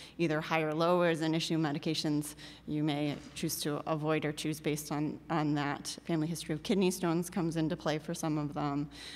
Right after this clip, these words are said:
Um, mood or behavior issues, um, for example, Keppra can cause irritability. Um, if there's heart block, you would avoid lacosamide. If there's a short Q T interval, which is part one of the electrical rhythms in the heart, you would avoid rufinamide.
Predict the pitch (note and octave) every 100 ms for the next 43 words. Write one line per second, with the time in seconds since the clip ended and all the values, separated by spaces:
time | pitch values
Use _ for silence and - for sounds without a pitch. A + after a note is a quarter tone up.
0 | - E3 C#3+ C#3 C#3+ F3+ F3+ E3+ C#3+ D#3+
1 | A3 A#3 F3+ F3 F3+ - F3 E3 D#3+ D#3+
2 | - - C#3+ C#3+ C#3 - C#3 D#3 D3 -
3 | D3+ D3 C#3+ D#3 D3 D#3+ E3+ - - -
4 | - - D3 D3 D3 - D3 C#3+ C#3 -
5 | B3 - - C#3+ C3 C3 B2 D3+ - C#3
6 | C#3 F#3+ - E3 D3+ D#3 D3 C#3+ D3 D3
7 | D3 C#3+ C#3 C#3+ C#3+ C#3 C#3 - C#3+ C#3+
8 | - - G3 F#3+ - - - - - -
9 | - E3 D3+ D3 D3 C#3+ C#3+ D3 - -
10 | - D3+ D3 C#3 - - D#3 F3 C#3+ D3
11 | D3 C#3+ D3 - C#3+ C#3 C3+ C#3 C3+ C#3
12 | C#3 C3+ C3 C3 C3+